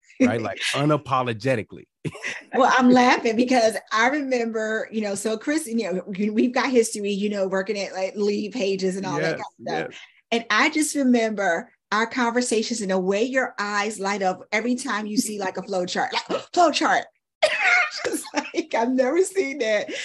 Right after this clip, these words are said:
Speaker 2: except for maybe when it gets like that with me sometimes, but I'm just
Speaker 1: Yeah.
Speaker 2: like, "Yeah, okay, this is totally, totally your lane."
Speaker 1: Yes,
Speaker 2: <laughs>
Speaker 1: yes, one hundred percent, one hundred percent, Ty.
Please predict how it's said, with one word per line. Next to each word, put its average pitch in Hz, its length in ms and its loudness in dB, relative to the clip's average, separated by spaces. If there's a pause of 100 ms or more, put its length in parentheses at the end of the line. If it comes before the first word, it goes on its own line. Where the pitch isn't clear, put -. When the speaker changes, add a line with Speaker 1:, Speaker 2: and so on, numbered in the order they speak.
(160)
Speaker 2:
except 277 300 0
for 330 80 -10
maybe 302 260 -4
when 247 260 -4
it 240 240 -6
gets 285 220 0
like 294 160 -6
that 254 140 -4
with 233 120 -6
me 247 240 -2
sometimes, 190 580 0
but 208 200 -2
I'm 226 160 -2
just - 140 -2
Speaker 1:
Yeah. - 40 -6
Speaker 2:
like, 185 200 -4
"Yeah, 165 300 -4
okay, 190 180 -6
this 208 160 -8
is 190 160 -8
totally, 214 500 -4
totally 185 380 -4
your 160 220 -4
lane." 135 540 -4 (340)
Speaker 1:
Yes, 107 720 -2
Speaker 2:
<laughs> - 20 -20
Speaker 1:
yes, 95 640 -8
one 82 160 -14
hundred 107 300 -8
percent, 98 480 -10
one 78 200 -14
hundred - 520 0
percent, - 400 -14
Ty. - 320 -18